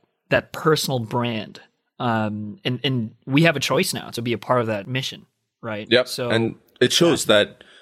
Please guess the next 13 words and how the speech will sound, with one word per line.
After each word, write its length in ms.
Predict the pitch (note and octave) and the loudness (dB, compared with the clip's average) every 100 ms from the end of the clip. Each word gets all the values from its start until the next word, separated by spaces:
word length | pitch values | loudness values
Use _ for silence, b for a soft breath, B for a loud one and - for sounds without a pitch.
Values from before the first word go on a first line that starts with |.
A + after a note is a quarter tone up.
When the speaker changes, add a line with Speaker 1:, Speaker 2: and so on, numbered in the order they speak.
| b b | b b
Speaker 2:
the, 360 | - - - - | 2 2 2 -4
the 100 | G#2+ | -2
legacy 380 | G2+ G#2+ A#2 B2+ | 2 2 2 2
automakers 920 | G#2+ A#2+ A2+ A2 A#2 G#2+ G2+ - - _ _ | 4 2 0 2 4 4 2 -2 -10 _ _
didn't 180 | A#2 G#2+ | 2 2
believe 300 | G2+ G#2 A2+ | 4 2 2
in 80 | A2+ | 0
this 160 | G2+ | -2
stuff. 320 | - G2+ F#2 - | 0 2 2 0
The 80 | |
consumers 580 | G2 A2 G2+ A2 A2+ G2+ | 0 2 4 4 4 2
wanted 380 | G2+ G2 G#2+ A2+ | 0 0 0 0
it. 180 | A#2+ | -2